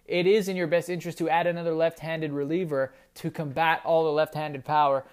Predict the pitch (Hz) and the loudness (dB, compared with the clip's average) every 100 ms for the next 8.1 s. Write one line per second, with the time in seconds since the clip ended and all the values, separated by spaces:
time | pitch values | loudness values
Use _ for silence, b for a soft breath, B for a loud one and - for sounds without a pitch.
0 | B - 143 143 147 156 143 131 127 117 | B -4 2 2 2 0 -4 -6 -8 2
1 | 143 139 139 170 185 185 175 165 175 202 | 2 2 -2 0 2 2 2 2 4 4
2 | 165 143 165 175 127 143 143 165 180 165 | 2 0 4 4 4 2 0 0 0 -4
3 | - - 202 208 160 143 147 139 135 127 | -6 -4 -2 0 -2 0 2 2 -2 -8
4 | - b b b _ _ _ - 170 165 | -12 b b b _ _ _ -2 0 0
5 | - 165 151 - 160 120 117 _ - 208 | 0 -2 -2 -4 -6 -6 -16 _ -4 0
6 | 165 180 175 120 120 147 185 190 180 180 | 2 4 2 -2 -6 -6 -6 -6 -2 -2
7 | 165 160 156 139 143 151 143 151 143 131 | -2 -4 -4 -6 -6 -8 -6 -8 -8 -10